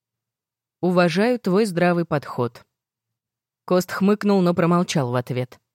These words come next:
Он знал, что делать дальше и что все планы его союзницы всегда работали. За это он ценил её. Но когда она пропала, он рухнул в кресло и долго смотрел в пустоту перед собой.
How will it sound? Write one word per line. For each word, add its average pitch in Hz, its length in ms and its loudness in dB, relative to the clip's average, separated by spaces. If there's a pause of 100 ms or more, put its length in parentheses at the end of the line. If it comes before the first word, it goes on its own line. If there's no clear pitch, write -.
(600)
Он 175 160 2
знал, 190 280 2
что 170 200 -4
делать 151 380 0
дальше 175 400 0
и - 180 -6
что 147 220 -4
все 170 200 -2
планы 147 300 0
его 139 180 -2
союзницы 147 640 -2
всегда 160 360 -2
работали. 170 520 -2 (500)
За 139 180 0
это 151 260 2
он 170 220 -2
ценил 180 340 0
её. 131 380 -6 (840)
Но 165 140 2
когда 170 380 2
она 165 160 2
пропала, 170 580 0
он 165 160 2
рухнул 165 360 2
в - 100 -10
кресло 185 360 0
и 151 200 -2
долго 185 320 0
смотрел 160 480 -2
в - 80 -20
пустоту 143 440 -4
перед 143 300 -4
собой. 156 420 -2